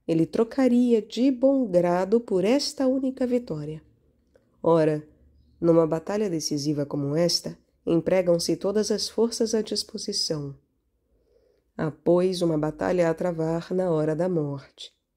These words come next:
A Igreja a previne solicitamente com as orações da agonia.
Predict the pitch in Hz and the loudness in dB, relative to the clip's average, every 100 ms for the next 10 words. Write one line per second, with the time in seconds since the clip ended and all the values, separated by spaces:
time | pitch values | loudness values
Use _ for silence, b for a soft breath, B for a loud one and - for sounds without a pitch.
0 | _ _ _ - 170 165 151 185 196 160 | _ _ _ 0 4 4 4 0 2 0
1 | 156 156 170 160 196 175 160 - 233 240 | -2 0 0 0 0 0 -2 0 2 4
2 | 240 240 226 196 175 175 - 180 180 185 | 2 -2 -2 0 0 -2 -6 -2 2 2
3 | 185 185 180 - 233 226 208 214 202 196 | 4 2 0 0 0 0 -2 -4 -4 -2
4 | 170 170 156 143 | -2 -4 -4 -8